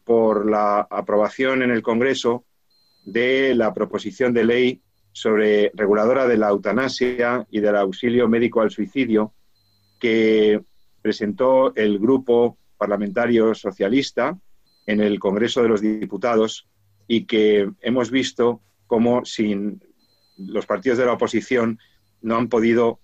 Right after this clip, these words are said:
parar, no han podido ni siquiera, de momento, incluir enmiendas. La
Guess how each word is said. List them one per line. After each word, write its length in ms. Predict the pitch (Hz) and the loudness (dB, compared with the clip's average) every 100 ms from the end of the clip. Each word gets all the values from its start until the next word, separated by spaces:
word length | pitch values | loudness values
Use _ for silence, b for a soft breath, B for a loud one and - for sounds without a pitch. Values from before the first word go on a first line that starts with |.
| _ _ _ | _ _ _
parar, 440 | 110 120 143 90 - | -4 -2 -2 -4 -10
no 140 | 101 113 | -6 -4
han 100 | 113 | 0
podido 260 | 117 120 113 | 2 2 0
ni 100 | 110 | -2
siquiera, 560 | 101 92 110 113 113 - _ _ | -6 -4 -2 0 -4 -12 _ _
de 280 | 104 104 104 | -8 -6 -4
momento, 500 | 107 117 113 117 - _ _ - | -2 -2 -2 -4 -4 _ _ -4
incluir 580 | 113 101 110 120 120 - | -4 0 2 2 0 -4
enmiendas. 680 | 110 107 143 127 95 - - _ _ _ - - _ _ - | -4 -2 0 0 -2 -6 -18 _ _ _ -20 -20 _ _ -4
La 720 | 113 113 113 110 107 107 | 0 0 0 0 2 0